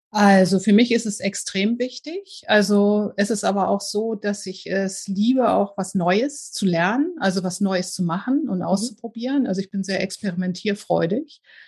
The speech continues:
Speaker 2: Das ist als Unternehmer eine sehr, sehr gute Eigenschaft.
Speaker 1: Ja, auf jeden Fall. Und ja, wie wichtig. Also ja, extrem. Und wenn nicht, oh, dann hätte ich meinen Online-Shop weitermachen müssen und den will
Speaker 2: Mhm.
Speaker 1: ich nicht mehr.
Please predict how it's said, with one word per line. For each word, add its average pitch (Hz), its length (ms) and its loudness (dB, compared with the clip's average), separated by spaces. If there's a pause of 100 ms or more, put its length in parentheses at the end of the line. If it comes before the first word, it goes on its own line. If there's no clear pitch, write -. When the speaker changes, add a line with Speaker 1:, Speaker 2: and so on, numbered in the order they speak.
(140)
Speaker 2:
Das 190 200 2
ist - 160 -6
als 180 200 2
Unternehmer 214 580 6
eine 214 220 4
sehr, 196 340 4
sehr 214 100 4
gute 190 220 2
Eigenschaft. 170 380 -4
Speaker 1:
Ja, 180 240 2
auf 175 120 -4
jeden 175 260 0
Fall. 185 380 -4 (640)
Und 208 840 6
ja, 202 160 0
wie 196 160 -4
wichtig. 185 500 -10
Also 185 600 0
ja, 202 220 -2
extrem. 220 1120 -2
Und 190 380 -8 (140)
wenn 190 260 -4
nicht, 226 500 -6
oh, 190 140 6
dann 202 140 8
hätte 226 180 4
ich - 100 -8
meinen 214 220 4
Online-Shop 220 480 4
weitermachen 190 560 0
müssen 180 320 -6
und 190 300 -2
den 190 200 4
will 202 60 4
Speaker 2:
Mhm. 170 60 0
Speaker 1:
ich 196 160 -2
nicht 170 240 -4
mehr. 175 180 -2